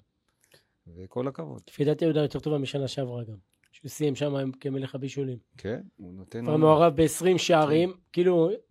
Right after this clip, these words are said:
Speaker 2: תכלס קצת יותר אפילו, כי כל מיני, אוקיי, אסיסטים, דברים כאלה, אבל הרבה יותר. אבל מה אנחנו מדברים על ירדן שועה? בואו נדבר, אה, על איתן.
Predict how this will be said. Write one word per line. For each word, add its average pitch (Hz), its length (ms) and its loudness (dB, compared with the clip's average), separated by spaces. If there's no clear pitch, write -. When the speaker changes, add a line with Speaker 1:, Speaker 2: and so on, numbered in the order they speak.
Speaker 2:
תכלס 196 240 -2
קצת 196 300 -2
יותר 208 340 4
אפילו, 180 360 2
כי 175 180 -2
כל 185 120 -2
מיני, 180 220 0
אוקיי, 170 280 6
אסיסטים, 160 360 -2
דברים 151 240 0
כאלה, 151 340 -2
אבל 139 120 0
הרבה 143 220 4
יותר. 135 480 2
אבל 143 100 -8
מה 170 120 -2
אנחנו 180 180 -6
מדברים 156 200 2
על 147 80 0
ירדן 139 220 -2
שועה? 123 220 -8
בואו 139 140 -8
נדבר, 160 340 -10
אה, 202 360 -12
על 226 80 -6
איתן. 226 280 -4